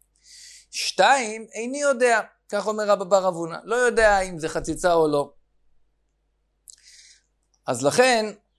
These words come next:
ספק חציצה. הדבר הזה של חציצה בשיער, זה לומדים מהלכה למשה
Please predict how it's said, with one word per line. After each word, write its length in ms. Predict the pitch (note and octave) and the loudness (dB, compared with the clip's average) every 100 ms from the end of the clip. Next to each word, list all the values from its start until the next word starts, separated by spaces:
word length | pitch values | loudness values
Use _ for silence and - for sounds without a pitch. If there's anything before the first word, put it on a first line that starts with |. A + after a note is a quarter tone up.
| _ - | _ -12
ספק 540 | - F3 E3 C4 C#4+ | -4 -2 2 4 4
חציצה. 540 | C#4+ B3 A#3 G#3+ G#3+ F3 - _ _ _ _ _ _ | 2 -4 -4 -6 -2 -4 -4 _ _ _ _ _ _
הדבר 400 | A2+ A2+ B2 A3 | -8 -6 0 0
הזה 260 | F3 D3 G3+ | 2 0 -2
של 160 | D3+ | -2
חציצה 380 | A#2+ B2+ - F#3 | -8 -12 -2 0
בשיער, 480 | G3 A3+ C4 D4 C#4 | 0 0 0 2 2
זה 120 | A#3+ | 4
לומדים 260 | B3+ A#3 A#3 | 2 2 2
מהלכה 360 | G#3+ F#3+ G3+ | 2 4 4
למשה 500 | F#3+ F3 D3+ F3+ E3+ | 2 0 -2 2 2